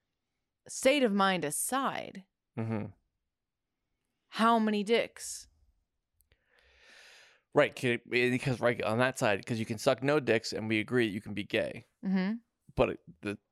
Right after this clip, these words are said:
Speaker 2: but for some reason, the challenge comes in. Like, do you still get to declare yourself straight after you've willingly sucked twenty dicks?
Speaker 1: Right. What about willingly sucked four hundred dicks?
Speaker 2: Right.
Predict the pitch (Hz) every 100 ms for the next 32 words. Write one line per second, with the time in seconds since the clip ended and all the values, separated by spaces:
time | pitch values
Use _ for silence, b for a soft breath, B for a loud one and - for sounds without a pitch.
0 | _ 120 - 113 - 151 139 131 117 104
1 | 139 139 127 - 113 95 95 90 92 -
2 | 101 95 - - 113 113 - 135 127 113
3 | - 107 - 127 110 101 104 - 95 -
4 | - 175 147 - 113 110 - 110 101 101
5 | - - _ _ _ _ _ 127 110 131
6 | 127 123 117 113 - 127 104 - 127 101
7 | 101 107 - - - - _ _ _ _
8 | _ 302 285 - - 196 185 180 185 185
9 | - 180 175 175 175 185 190 180 180 180
10 | - _ _ - 147 165 202 240 226 -
11 | - - - - - _ b b b b
12 | - 123 101